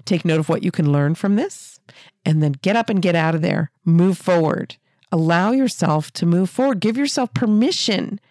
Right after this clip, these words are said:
to move forward from that, to learn from it. See it as a valuable thing, 'cause it is.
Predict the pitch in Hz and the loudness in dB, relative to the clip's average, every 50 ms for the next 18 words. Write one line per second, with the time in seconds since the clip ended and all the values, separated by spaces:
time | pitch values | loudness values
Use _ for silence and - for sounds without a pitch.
0 | _ _ _ _ _ _ - - - 190 196 196 190 170 - - 190 180 170 165 | _ _ _ _ _ _ -10 -4 0 2 2 2 2 0 0 0 0 2 2 0
1 | 160 - 185 175 175 165 151 151 - - - - _ - - 240 226 220 208 214 | 0 -2 0 0 2 0 0 -2 -6 -16 -20 -20 _ -6 -4 -2 0 0 0 0
2 | 233 277 320 359 381 - - 202 175 160 - - - _ _ _ _ _ - - | 0 0 0 -2 -2 -2 -2 0 0 0 -2 -4 -8 _ _ _ _ _ -14 -6
3 | - 320 466 539 508 - 277 202 190 175 190 226 247 233 233 - - - 466 415 | -2 0 0 0 0 0 0 0 0 0 0 0 0 -2 -2 -4 -2 -2 -2 -2
4 | - 233 226 247 240 302 480 494 - - - - - - - | 0 0 0 0 0 0 0 0 -2 -4 -6 -10 -18 -20 -20